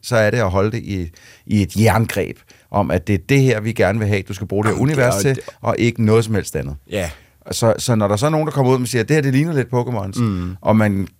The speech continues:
Speaker 1: skal gøre nogle af de samme ting som Pokémon-spillet, og ellers har vi lavet, så er det frit for leveren, hvad du har lyst
Speaker 2: Ja.
Speaker 1: til at lave. Så forstår jeg godt, der er mange, der tænker, "Det lyder eddersprøjt med fedt."
Speaker 2: Ja.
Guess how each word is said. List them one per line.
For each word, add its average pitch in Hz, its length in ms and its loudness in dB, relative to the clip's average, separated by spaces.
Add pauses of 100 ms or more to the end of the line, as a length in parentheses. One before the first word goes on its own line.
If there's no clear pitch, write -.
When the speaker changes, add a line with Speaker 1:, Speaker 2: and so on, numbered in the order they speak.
Speaker 1:
skal - 240 -2
gøre 117 260 4
nogle 135 200 2
af 156 60 -4
de 139 60 -6
samme 120 240 -2
ting 117 200 -4
som 113 220 -6
Pokémon-spillet, 107 520 0
og 95 60 4
ellers 117 180 0
har 120 100 -4
vi 110 100 -2
lavet, 107 360 0
så - 140 -4
er 110 40 0
det 110 200 -4
frit 127 160 2 (260)
for 123 60 2
leveren, 101 280 0
hvad 95 140 2
du 92 80 0
har 92 80 2
lyst 85 140 0
Speaker 2:
Ja. 95 40 2
Speaker 1:
til - 80 -4
at 80 60 -6
lave. 67 160 -6 (400)
Så 120 140 -2
forstår 127 280 2
jeg 117 80 0
godt, 113 200 2
der 120 60 2
er 113 40 2
mange, 104 200 0
der - 40 -14
tænker, 101 260 -2 (220)
"Det 117 120 2
lyder 107 200 -4 (180)
eddersprøjt - 440 -2
med 85 80 -12
fedt." - 200 -14 (140)
Speaker 2:
Ja. - 60 -12